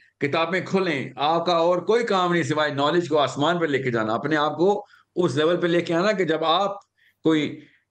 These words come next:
क्वेश्चन करें तो उसके पीछे डेप्थ हो। आपने रे-, रे-, रेफरेंस और रिसर्च के साथ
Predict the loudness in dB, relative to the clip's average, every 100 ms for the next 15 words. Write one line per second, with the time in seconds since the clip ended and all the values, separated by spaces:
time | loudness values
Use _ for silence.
0 | -2 0 0 -4 0 0 2 0 0 -4
1 | -2 -2 -2 -4 -6 -4 -2 0 0 0
2 | 0 0 -2 -2 -2 -2 -4 -6 -12 _
3 | -2 -2 0 -2 0 -2 -2 0 -2 0
4 | -2 0 -4 0 0